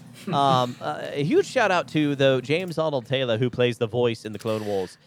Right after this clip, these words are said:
Speaker 2: Um,
Speaker 1: He does a good job.
Speaker 2: fantastic fellow.
Speaker 1: Yeah.
Speaker 2: Absolutely. Um, you know, big fan of all of his work. He does, you know, Johnny Test and all these other voices that you would never even think. Titus in Final Fantasy ten. But he's also Obi-Wan Kenobi. So anyway, huge shout out to him.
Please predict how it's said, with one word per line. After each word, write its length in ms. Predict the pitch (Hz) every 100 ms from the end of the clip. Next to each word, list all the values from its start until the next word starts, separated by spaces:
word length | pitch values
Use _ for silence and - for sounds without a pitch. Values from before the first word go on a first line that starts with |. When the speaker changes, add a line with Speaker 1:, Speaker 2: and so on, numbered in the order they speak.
| _ _ _
Speaker 2:
Um, 360 | 143 120 110 107
Speaker 1:
He 80 | 107
does 160 | 104
a 60 | 208
good 120 | 294
job. 180 | 143 -
Speaker 2:
fantastic 560 | - 143 143 139 90 -
fellow. 320 | 104 80 -
Speaker 1:
Yeah. 140 | 131
Speaker 2:
Absolutely. 880 | 202 - 113 110 127 156 170 147 107 -
Um, 460 | 117 110 101 92 85 117
you 80 |
know, 100 | 107 104 -
big 180 | 156 151
fan 240 | 143 139
of 100 | 117 -
all 220 | 175 330
of 60 | 160
his 120 | -
work. 240 | 92 87
He 60 | 131
does, 220 | 135 131
you 120 | 139
know, 80 | 120
Johnny 360 | 113 104 107 104
Test 480 | 98 101 110 104
and 120 | 95 95 _ _ _
all 140 | 185
these 200 | 185 185
other 180 | 175 160
voices 480 | 143 147 156 131 117
that 120 | 127
you 80 | 147
would 100 | 139
never 180 | 143 135
even 220 | 135 127
think. 180 | 113 127
Titus 500 | - 147 147 147 -
in 100 | 131
Final 220 | 123 135
Fantasy 320 | 131 127 123 135
ten. 260 | 127 117 - _ _ _ _ _ _ _ _ _ _ _
But 220 | 135 143
he's 140 | 139 147
also 240 | 151 160
Obi-Wan 260 | 160 160 156
Kenobi. 320 | 147 131 123
So 100 | 120 160
anyway, 260 | 165 123
huge 160 | 147 233
shout 180 | 202 185
out 120 | 160
to 60 | 123
him. 140 | 92